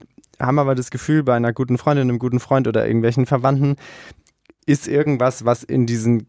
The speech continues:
großen Formenkreis, äh, psychologischer, äh, Erkrankungen fällt. Ähm,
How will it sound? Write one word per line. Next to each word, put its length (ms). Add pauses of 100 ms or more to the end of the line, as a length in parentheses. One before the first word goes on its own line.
(140)
großen 520
Formenkreis, 880
äh, 180 (180)
psychologischer, 800
äh, 220 (100)
Erkrankungen 540
fällt. 240 (500)
Ähm, 420